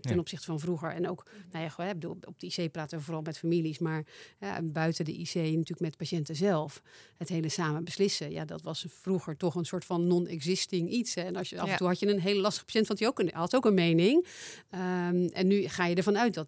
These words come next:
Speaker 1: dat je dus
Speaker 2: Ja.
Speaker 1: juist met de patiënt echt in gesprek bent van wat is voor jou belangrijk. Weet je, dus, dus niet alleen maar aan de technische kant moet er, moeten er andere dingen geleerd worden, eh, maar ook aan de sociale kant is het, is het ook echt anders.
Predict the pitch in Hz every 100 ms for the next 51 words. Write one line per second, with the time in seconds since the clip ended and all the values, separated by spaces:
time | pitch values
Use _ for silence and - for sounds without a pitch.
0 | - - 160 175 160 165 170 170 - 165
1 | 170 175 - 165 160 - - 175 156 156
2 | 175 151 156 156 175 170 170 - 170 151
3 | 175 180 180 170 170 - - - - 190
4 | 190 190 - _ 196 185 190 254 - 190
5 | 185 170 165 156 - 233 240 233 226 226
6 | 226 196 208 202 196 196 196 190 196 202
7 | 190 180 185 185 165 180 185 180 175 175
8 | 196 226 - - _ 180 170 175 226 214
9 | 170 156 151 214 220 165 156 156 170 170
10 | 160 - 185 175 - - 160 - 165 165
11 | 156